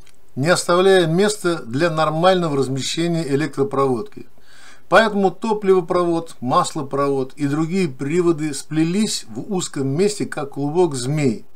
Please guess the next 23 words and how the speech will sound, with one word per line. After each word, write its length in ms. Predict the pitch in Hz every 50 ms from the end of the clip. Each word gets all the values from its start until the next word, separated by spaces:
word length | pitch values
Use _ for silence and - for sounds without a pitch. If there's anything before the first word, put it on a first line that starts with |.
| - - - - - - - -
а 140 | - 143 165 180
из-за 220 | 165 151 170 185
утечки 580 | 185 185 165 - 208 220 226 175 - - - 123
на 180 | 110 120 127 165
них 200 | 190 202 147 147
еще 260 | 143 127 - 156 147
могли 280 | 147 135 123 156 170
попасть 520 | 165 - 147 139 - - 160 147 135 - -
масло 540 | 127 143 170 175 170 - 175 170 165 165 - - - -
и 160 | - 170 190
бензин. 640 | 170 139 139 156 156 147 123 113 113 104 95 95 95 - - - - - - - - - - - - -
К 60 | -
тому 300 | - 170 202 226 254 240
же 220 | 185 196 214 143 143
рядом 520 | 143 143 170 202 214 214 175 175 143 123
проходивший 840 | 107 135 143 143 139 160 156 156 147 185 202 185 135 - 127 113 110 113 -
общий 340 | 170 175 175 - - - 139
выхлопной 520 | 135 139 135 135 143 135 139 160 170 151
патрубок 720 | 131 - - 185 202 190 - 156 143 117 110 101 90 - -
двух 360 | - 104 104 127 175 180 139
смежных 680 | - - 151 156 180 196 180 151 143 135 120 - - -
рядов 440 | 131 120 127 135 139 165 170 139 -
цилиндров 640 | - - 139 131 135 185 226 220 185 143 117 98